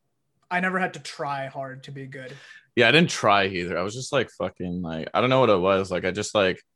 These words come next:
Speaker 2: I just, like, anything I do, I'm just like, "Yeah, I don't, like, I don't even fucking care."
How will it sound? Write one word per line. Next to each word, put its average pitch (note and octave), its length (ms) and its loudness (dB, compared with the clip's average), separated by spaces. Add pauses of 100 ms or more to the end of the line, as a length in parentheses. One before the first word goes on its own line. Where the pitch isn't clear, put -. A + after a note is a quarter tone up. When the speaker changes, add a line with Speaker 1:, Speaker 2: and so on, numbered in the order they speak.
(720)
Speaker 2:
I G#2+ 120 0
just, E3+ 160 -2
like, F3+ 180 2
anything A2 440 0
I G#2 100 0
do, F2+ 600 -6
I'm F#2 120 -6
just G2+ 120 -6
like, F2 300 -2
"Yeah, D2+ 180 -2
I E2 60 0
don't, G2 120 -4
like, A2+ 200 -2
I D#2 80 -2
don't A2+ 100 -4
even A2+ 200 -6
fucking D#2+ 440 -10
care." - 540 -6